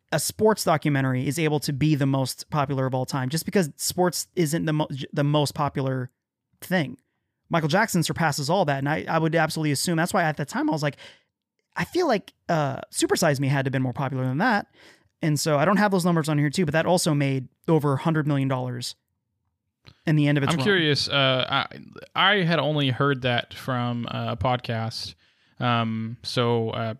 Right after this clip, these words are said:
Speaker 2: I didn't do a lot of research into it. I just assumed that there was some merit to what they said. I guess I was mistaken on that, so I shouldn't have regurgitated that with doing some research. But, um, with that said,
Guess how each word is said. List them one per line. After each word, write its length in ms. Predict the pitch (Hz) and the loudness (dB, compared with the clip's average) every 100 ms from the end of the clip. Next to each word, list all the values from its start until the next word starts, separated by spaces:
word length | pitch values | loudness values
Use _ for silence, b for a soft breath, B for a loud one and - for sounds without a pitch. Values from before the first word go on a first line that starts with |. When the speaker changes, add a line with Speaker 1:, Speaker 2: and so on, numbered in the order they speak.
| - | -4
Speaker 2:
I 140 | 123 | -2
didn't 180 | 123 120 | -2 -2
do 80 | 120 | -2
a 40 | |
lot 100 | 120 | -2
of 60 | 123 | -2
research 260 | 123 135 | -6 -4
into 220 | 139 139 143 | -4 0 0
it. 40 | |
I 140 | 117 | 0
just 180 | 113 - | -2 -6
assumed 320 | 120 123 120 113 | -6 -4 -6 -8
that 100 | - | -4
there 160 | 117 | -2
was 240 | 117 113 113 | 0 -2 -4
some 300 | 120 113 113 | -6 -6 -2
merit 320 | 120 120 - | 0 0 0
to 60 | 123 | -2
what 60 | |
they 100 | 120 | -2
said. 240 | 117 127 139 | -2 0 0
I 40 | |
guess 220 | 117 117 | -2 -4
I 80 | 117 | -4
was 260 | 110 113 - | -4 -6 -6
mistaken 400 | 120 - 123 123 | -8 -6 -6 -4
on 120 | 123 120 | -6 -4
that, 200 | 123 - | -6 -6
so 160 | 120 | -4
I 60 | 117 | -4
shouldn't 320 | - 127 120 | -4 -6 -4
have 200 | 120 113 B B B - | -4 -6 B B B -2
regurgitated 560 | 135 139 135 131 127 120 | 2 4 4 2 2 2
that 140 | 123 | 0
with 60 | 123 | 2
doing 160 | 123 | 0
some 100 | 113 | 0
research. 380 | 131 - 113 - | 0 0 -4 -2
But, 200 | 120 - | -4 0
um, 440 | 123 117 113 113 - | -2 -2 -4 -6 0
with 140 | 165 | 2
that 160 | 143 120 | 2 0
said, 380 | - 131 120 | 2 2 2